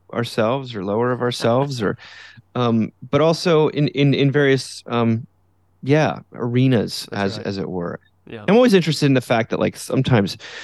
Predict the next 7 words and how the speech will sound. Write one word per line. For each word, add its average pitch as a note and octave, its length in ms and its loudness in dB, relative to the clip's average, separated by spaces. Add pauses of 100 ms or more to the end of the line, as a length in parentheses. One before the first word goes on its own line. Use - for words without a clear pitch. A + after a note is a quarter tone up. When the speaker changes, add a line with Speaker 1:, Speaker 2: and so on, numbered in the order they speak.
(220)
Speaker 1:
you B2 80 2
know, A2+ 100 2
talking C3 300 2
about A2 120 4
identity, G2+ 680 2 (380)
people, B2+ 640 2
um, F#2 460 0